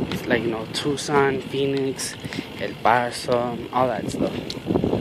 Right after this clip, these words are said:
And, like, I'm still trying to be me, guys. Like, th-, there's so many ways you can be you. I hate this part. <laughs>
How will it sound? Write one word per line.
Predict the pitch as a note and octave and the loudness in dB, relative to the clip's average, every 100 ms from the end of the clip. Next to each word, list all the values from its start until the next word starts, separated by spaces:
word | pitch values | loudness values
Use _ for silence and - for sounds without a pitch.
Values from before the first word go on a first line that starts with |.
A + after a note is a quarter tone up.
| - - - - - - - - - - - - - - - | 0 -4 -6 -4 -2 0 2 2 2 2 4 4 4 4 4
And, | B2+ | 4
like, | B2+ A2 C3+ - - - - - | 4 4 2 0 0 -2 -2 -2
I'm | G3+ | 0
still | F#3 E3+ F3 E3 D#3 - - - | 4 6 6 4 2 0 0 0
trying | - D3+ D3+ | 2 2 0
to | B2+ | -2
be | C3+ C3+ B2 A#2 - A2+ | 0 0 -2 -6 -8 -4
me, | A#2 A2+ G2 | -4 -4 -6
guys. | F#2 - - - - - - - - | -8 -4 -4 -2 -4 -4 -8 -10 -6
Like, | G#2 - - - | -4 -4 -8 -2
th-, | - D3 | 4 6
there's | D#3 D#3+ | 8 8
so | - | 8
many | F#3 F3+ D#3 | 8 8 6
ways | C3+ D3+ D3+ - | 2 0 0 -2
you | C3+ | -4
can | - D3 C3+ | -4 -4 -2
be | - C3+ C3 - - - - - - - - | 0 2 0 -2 -8 -8 0 2 4 2 0
you. | C#3+ D#3 | 2 2
I | - - - - - - - - - - - - - - - - - - - - - - - - | 2 2 2 2 2 4 4 6 4 2 2 2 2 0 0 0 2 2 4 6 6 4 0 2
hate | - E3 E3 - | 6 6 6 4
this | D3+ C#3 - - - - | 0 0 -2 -4 -6 0
part. | D3+ C3 | 0 0
<laughs> | - - - - - - - - - - G3 | -2 -4 -4 -4 -4 -4 -4 -2 0 2 4